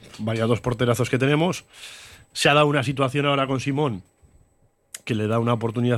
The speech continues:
a Julen de, de disputar. Y bueno, y, y yo creo que por eso, y en ese contexto,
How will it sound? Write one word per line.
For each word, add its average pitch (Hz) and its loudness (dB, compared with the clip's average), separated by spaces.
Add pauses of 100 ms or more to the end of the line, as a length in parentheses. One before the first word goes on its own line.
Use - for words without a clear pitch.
a 120 2
Julen 120 0
de, 117 -2
de 120 -2
disputar. 131 0 (800)
Y 120 -8
bueno, 110 -6
y, 104 -4
y - -6
yo 104 -4
creo 110 -2
que 110 -2
por 107 -4
eso, 110 -4
y 113 -2
en 110 2
ese 113 0
contexto, 95 -2